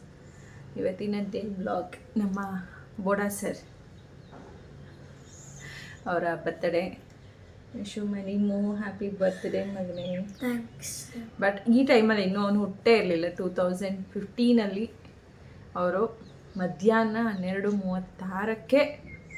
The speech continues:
Speaker 1: ಭೂಮಿಗೆ ಬಂದರು. ಅಲ್ಲಿವರೆಗೂ ಇನ್ನೂ ಅಮ್ಮ ಹೊಟ್ಟೆಲೇ ಇದ್ದರು. ಇಷ್ಟೊತ್ತಲ್ಲಿ ನಾವು ಇನ್ನೂ ವಾಕಿಂಗ್ ಮಾಡೋದು, ಓಡಾಡೋದು ಅದೇ ಮಾಡ್ತಾಯಿದ್ವಿ. ಆದರೂ ಬೆಳಗ್ಗೆನೇ ಬರ್ತಡೇ ಶುರು ಮಗನಿಗೆ,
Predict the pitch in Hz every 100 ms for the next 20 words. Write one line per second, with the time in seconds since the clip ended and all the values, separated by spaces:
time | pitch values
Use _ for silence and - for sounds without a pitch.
0 | - - - - 1047 - - - - -
1 | - - 190 202 196 190 175 170 180 -
2 | - - - - - - - 208 208 196
3 | 190 233 220 196 202 185 196 185 190 202
4 | 196 214 - - - - - - - -
5 | - 220 208 190 202 190 180 190 190 170
6 | 170 196 190 175 165 160 175 170 170 202
7 | 190 185 180 165 202 175 190 185 180 196
8 | - - - - - - - - - -
9 | - - - - - - - - - -
10 | - - - - - - - - - -
11 | - - 240 220 220 294 - - - -
12 | 208 196 185 190 196 180 185 190 247 -
13 | - - - - - - 233 208 202 -
14 | 202 180 175 175